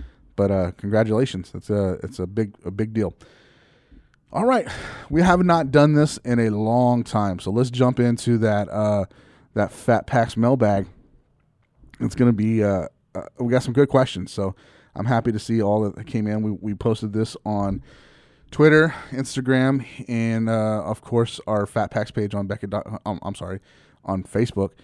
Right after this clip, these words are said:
And, uh, let's, let's just jump in, jump right in here. Uh, we'll start with Facebook. Again, you can ask us anything, and we'll, we'll get,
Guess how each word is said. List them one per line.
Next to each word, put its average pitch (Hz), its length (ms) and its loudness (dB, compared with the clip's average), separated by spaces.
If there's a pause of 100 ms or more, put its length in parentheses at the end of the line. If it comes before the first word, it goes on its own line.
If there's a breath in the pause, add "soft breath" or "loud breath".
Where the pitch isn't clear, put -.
(380 soft breath)
And, 104 340 0
uh, 110 400 2
let's, - 220 -6
let's 151 240 0
just 156 180 -2
jump 160 240 2
in, 147 380 2
jump 143 240 -2
right 135 160 4
in 151 140 2
here. 98 360 -4
Uh, 104 80 -2
we'll 104 140 -2
start 147 260 2
with 110 140 -4
Facebook. 107 420 -4 (800 soft breath)
Again, 135 360 2
you 127 80 2
can 120 100 -2
ask 120 240 0
us 143 100 0
anything, 170 380 4
and 131 180 4
we'll, 123 520 4
we'll 120 140 0
get, 139 220 -4